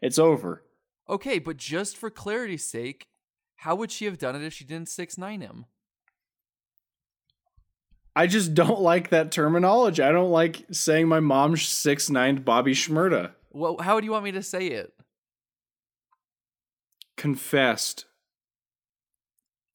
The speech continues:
Speaker 2: So she was
Speaker 1: That's
Speaker 2: part of the
Speaker 1: all you gotta
Speaker 2: conspiracy.
Speaker 1: say.
Speaker 2: She was part of the conspiracy.
Speaker 1: I think she
Speaker 2: True or
Speaker 1: was.
Speaker 2: false?
Speaker 1: I think she was. I think she was just schemy, schemy enough to get out of it.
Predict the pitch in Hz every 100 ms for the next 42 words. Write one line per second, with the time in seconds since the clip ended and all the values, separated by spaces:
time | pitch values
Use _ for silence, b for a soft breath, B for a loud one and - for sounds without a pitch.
0 | _ _ - 165 - 214 135 139 185 190
1 | 165 143 165 156 147 143 143 135 - 139
2 | 120 98 - _ _ _ - 147 - 156
3 | 160 208 208 180 - 113 110 - 104 117
4 | - _ _ _ _ - 147 214 - 254
5 | 170 151 127 113 117 131 180 - - _
6 | - 143 196 233 - 151 135 127 143 160
7 | 175 175 180 160 156 - - 165 180 175
8 | 165 160 151 b b b - - 180 190
9 | 185 156 147 147 151 147 151 185 131 85